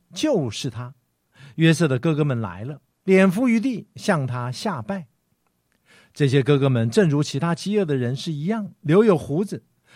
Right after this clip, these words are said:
不好像埃及人将胡子是刮得干干净净的。他们穿着巴勒斯坦的外袍，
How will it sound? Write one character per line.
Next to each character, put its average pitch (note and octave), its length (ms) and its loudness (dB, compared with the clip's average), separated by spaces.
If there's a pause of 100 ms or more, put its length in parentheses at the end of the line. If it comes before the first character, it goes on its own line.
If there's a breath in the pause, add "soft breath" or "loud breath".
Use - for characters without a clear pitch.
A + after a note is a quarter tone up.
(160 loud breath)
不 G#3 140 2
好 D#3+ 160 8
像 E3+ 140 4
埃 F3+ 160 4
及 D#3 160 0
人 C#3 260 0
将 D#3+ 200 0
胡 D3 260 -6
子 C3 120 -6
是 A#2 120 -8
刮 D3 200 -2
得 C#3 100 -4
干 E3+ 200 -4
干 F3+ 160 0
净 E3+ 180 -2
净 G3 220 -4
的。 F#2+ 100 -12 (560 soft breath)
他 C#3 120 -4
们 C#3+ 100 0
穿 E3 320 4
着 C3+ 380 2
巴 E3+ 180 0
勒 D#3+ 140 4
斯 F3 160 -4
坦 B2 160 -2
的 B2 60 -4
外 E3+ 220 -2
袍， G2 460 -14